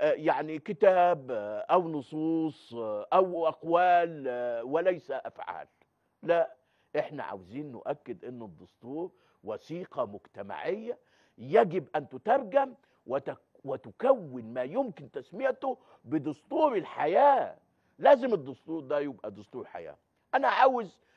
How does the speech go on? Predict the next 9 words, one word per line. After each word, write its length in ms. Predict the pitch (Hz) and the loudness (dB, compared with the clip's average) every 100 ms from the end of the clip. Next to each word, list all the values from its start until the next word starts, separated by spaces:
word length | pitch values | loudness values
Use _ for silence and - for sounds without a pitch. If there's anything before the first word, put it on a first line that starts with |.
| _ - | _ 2
أقول 340 | 160 170 185 | 4 4 2
لكم، 340 | 233 - 226 - _ _ | 2 0 -6 -8 _ _
وده 400 | - 302 196 175 131 | 0 4 6 4 4
ممكن 420 | 180 226 156 139 | 2 2 0 -10
إن 120 | 131 | -10
شاء 280 | - 185 - | -4 0 0
الله 360 | 131 160 165 139 _ _ | 0 0 0 -2 _ _
ممكن 360 | - 180 156 131 | -4 -4 -4 -8
نتكلم 480 | 123 - 220 202 | -6 8 8 8